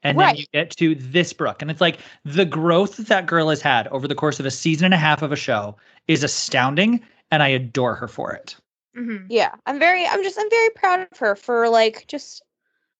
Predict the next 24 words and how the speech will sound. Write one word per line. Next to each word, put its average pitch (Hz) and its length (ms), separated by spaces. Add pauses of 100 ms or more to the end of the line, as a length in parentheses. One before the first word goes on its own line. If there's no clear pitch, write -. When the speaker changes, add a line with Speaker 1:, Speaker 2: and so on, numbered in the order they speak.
(480)
Speaker 2:
making 302 380
good 277 280
choices. - 720 (240)
Speaker 3:
Yeah. 240 240
Speaker 1:
Yes. - 240 (560)
Yes. - 380 (1080)
And 135 120
I 202 80
Speaker 2:
So 196 80
Speaker 1:
can't 175 140
help 185 120
but 196 100
wonder 156 200
if 139 120
part 143 200
of 131 80
that 139 100
is 131 80
because 131 320
Felix 156 400
has 135 160
not 127 220
been 131 100
around. 95 500